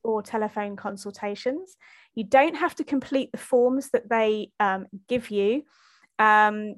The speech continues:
the forms here are often sort of school-based and based on st-, school type learning. So, uh, maybe put into subject headings that,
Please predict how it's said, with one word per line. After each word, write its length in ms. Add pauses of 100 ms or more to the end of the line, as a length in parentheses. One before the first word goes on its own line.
the 100
forms 680
here 420
are 200
often 500
sort 180
of 80
school-based 760 (720)
and 140
based 260
on 120
st-, 320
school 260
type 260
learning. 360
So, 260 (460)
uh, 280
maybe 220
put 180
into 220
subject 560
headings 600
that, 180